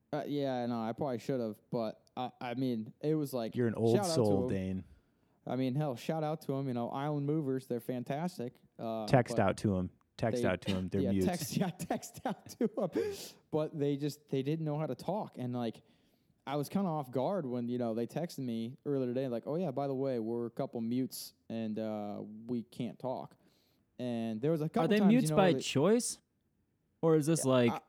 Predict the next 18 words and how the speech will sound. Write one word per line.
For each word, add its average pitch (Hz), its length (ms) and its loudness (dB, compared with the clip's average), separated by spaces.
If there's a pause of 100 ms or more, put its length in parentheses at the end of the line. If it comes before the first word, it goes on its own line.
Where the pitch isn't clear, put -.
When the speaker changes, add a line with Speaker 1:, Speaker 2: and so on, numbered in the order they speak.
(240)
Speaker 3:
like 107 220 0
their 107 140 4
Speaker 1:
No. 175 100 6
Speaker 3:
Voxes 117 520 2
from 107 140 4
the 101 100 4
Hunger 113 260 4
Games 92 300 0
that 92 60 0
have 90 100 -2
had 95 160 2
their 90 100 0
tongues 107 320 0
cut 82 160 -2
out? 52 240 -4 (440)
Speaker 1:
No. 185 280 2
<laughs> - 40 -14 (1080)
Uh, 147 100 -6